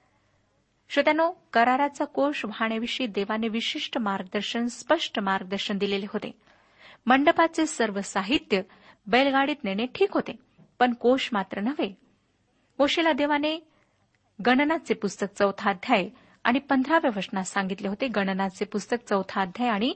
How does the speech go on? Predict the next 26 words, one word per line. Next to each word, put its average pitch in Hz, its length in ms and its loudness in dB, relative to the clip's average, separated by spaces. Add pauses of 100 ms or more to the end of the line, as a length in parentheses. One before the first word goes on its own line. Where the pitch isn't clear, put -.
(400)
पंधरावे 196 440 2
वचन, 208 360 -4 (880)
"छावणीचे 339 560 2
कूच 262 400 -4
होईल, 220 600 -4
त्यावेळी 240 400 4
अहरोन 254 440 2
व 202 40 0 (100)
त्याचे 202 240 -2
पुत्र 254 340 -4
यांनी 202 340 0
पवित्र 247 420 -2
स्थान 262 360 -2
व 226 80 -2
त्यातील 202 380 -4
सर्व 277 360 -2
सामान 226 500 2 (420)
यास 262 400 6
आच्छादन 220 580 2
घालण्याचे 214 500 -2
संपविल्यावर 202 680 0 (600)
कहाती 302 560 2
यांनी 233 400 0
ते 208 60 2
सर्व 208 400 -4
उचलून 220 440 -2